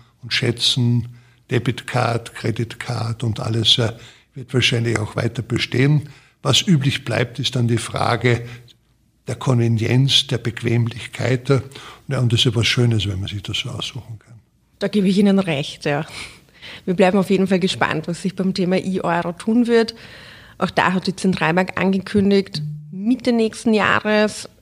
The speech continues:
Speaker 2: eine Entscheidung bekannt zu geben, eine Roadmap bekannt zu geben. Und vielleicht sehen wir uns dann dort wieder.
Speaker 1: Sehr, sehr gerne.
Speaker 2: Eine letzte Frage habe ich noch an Sie,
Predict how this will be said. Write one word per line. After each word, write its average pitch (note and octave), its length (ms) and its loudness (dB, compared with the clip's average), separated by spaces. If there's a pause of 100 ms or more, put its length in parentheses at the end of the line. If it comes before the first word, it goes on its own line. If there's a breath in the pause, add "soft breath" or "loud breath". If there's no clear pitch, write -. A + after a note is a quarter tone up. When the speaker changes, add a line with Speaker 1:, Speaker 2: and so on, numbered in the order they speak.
Speaker 2:
eine F#3+ 160 0
Entscheidung F3+ 480 -2
bekannt A3 480 -4
zu A3 120 -2
geben, G#3 600 2
eine E3+ 260 -2
Roadmap G3 520 0
bekannt G3 420 -2
zu G#3 120 -2
geben. G3 440 2 (720 loud breath)
Und F#3+ 720 2
vielleicht A3+ 340 0
sehen A3+ 180 2
wir D#3+ 120 2
uns D#3 160 0
dann E3+ 160 2
dort - 280 -2
wieder. D3+ 300 -2 (340)
Speaker 1:
Sehr, - 220 -6
sehr B2 140 0
gerne. B2+ 300 0 (680)
Speaker 2:
Eine A#3 140 4
letzte G#3+ 420 -2
Frage A#3 400 -2
habe A#3+ 140 2
ich B3 60 4
noch A#3 100 4
an A#3 140 4
Sie, A#3 420 0